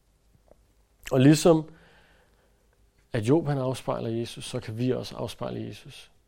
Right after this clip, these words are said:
i og med, at vi er iført hans retfærdighed. Og i og med, at vi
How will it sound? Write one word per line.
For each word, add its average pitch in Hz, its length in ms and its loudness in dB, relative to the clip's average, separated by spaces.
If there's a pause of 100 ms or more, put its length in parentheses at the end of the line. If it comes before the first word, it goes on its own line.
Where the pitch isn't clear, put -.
(140)
i 123 80 4
og 120 80 8
med, 113 160 6
at 110 120 2
vi 156 200 4
er 127 180 0
iført 117 760 -4 (340)
hans 110 320 -6
retfærdighed. 107 560 -10 (1200)
Og 120 160 -2
i 135 120 4
og 131 80 6
med, 123 220 8
at 131 140 -4
vi 131 280 -2